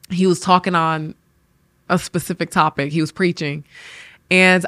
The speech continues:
I don't think he knew where he was going with it. So he goes, "You know what I'm saying?"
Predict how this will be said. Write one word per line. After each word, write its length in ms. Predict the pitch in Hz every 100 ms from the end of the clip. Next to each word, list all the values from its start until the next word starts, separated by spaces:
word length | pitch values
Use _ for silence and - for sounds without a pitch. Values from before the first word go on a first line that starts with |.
| -
I 140 | 180
don't 180 | 247 285
think 140 | 294
he 160 | - 233
knew 280 | 190 175 202
where 140 | 190
he 140 | 175 175
was 140 | 160
going 360 | 156 151 185 214
with 160 | 240
it. 300 | 294 277 - _ _ -
So 200 | - 180
he 140 | 214
goes, 520 | 196 185 175 170 - _
"You 140 | 190 277
know 100 | 392
what 140 | 415
I'm 140 | 302 185
saying?" 520 | 208 196 277 349